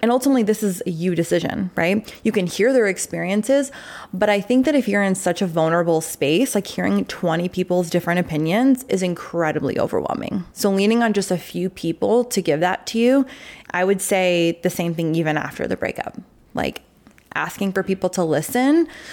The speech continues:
but, like, if you ask twenty people, "Well, what should I do to get over this person?"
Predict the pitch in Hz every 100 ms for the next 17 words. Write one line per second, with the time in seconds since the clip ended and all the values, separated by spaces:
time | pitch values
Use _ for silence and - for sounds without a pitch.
0 | - - 190 196 202 190 190 226 214 202
1 | - 214 196 202 202 190 185 190 202 208
2 | - 196 185 180 180 175 170 170 165 165
3 | - 160 202 196 247 262